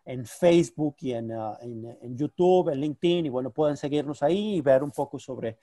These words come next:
sobre las instalaciones que tenemos a lo largo del mundo.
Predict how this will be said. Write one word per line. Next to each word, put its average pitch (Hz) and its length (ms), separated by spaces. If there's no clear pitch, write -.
sobre 127 280
las 117 160
instalaciones 127 640
que 135 80
tenemos 127 320
a 135 60
lo 123 100
largo 127 320
del 123 140
mundo. 135 500